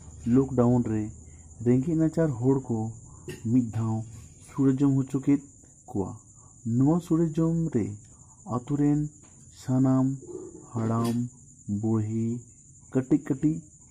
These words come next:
ᱜᱤᱫᱟᱹᱨ ᱟᱨ ᱨᱮᱸᱜᱮᱡ ᱱᱟᱪᱟᱨ ᱦᱚᱲ ᱠᱚ ᱥᱮᱴᱮᱨ ᱠᱚ ᱛᱟᱦᱮᱸ ᱠᱟᱱᱟ᱾ ᱥᱳᱲᱮ ᱡᱚᱢ ᱮᱛᱚᱦᱚᱵ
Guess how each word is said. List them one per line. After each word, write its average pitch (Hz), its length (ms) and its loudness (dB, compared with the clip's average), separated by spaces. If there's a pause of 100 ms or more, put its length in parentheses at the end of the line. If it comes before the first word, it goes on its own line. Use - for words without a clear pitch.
(100)
ᱜᱤᱫᱟᱹᱨ 113 440 -2 (440)
ᱟᱨ 104 200 0
ᱨᱮᱸᱜᱮᱡ 120 360 -2
ᱱᱟᱪᱟᱨ 151 380 0 (300)
ᱦᱚᱲ 120 240 -2
ᱠᱚ 117 180 -4 (340)
ᱥᱮᱴᱮᱨ 113 380 -4
ᱠᱚ 151 140 -2
ᱛᱟᱦᱮᱸ 104 220 -4
ᱠᱟᱱᱟ᱾ 98 220 -6 (840)
ᱥᱳᱲᱮ 156 260 2
ᱡᱚᱢ 180 200 2
ᱮᱛᱚᱦᱚᱵ 170 420 0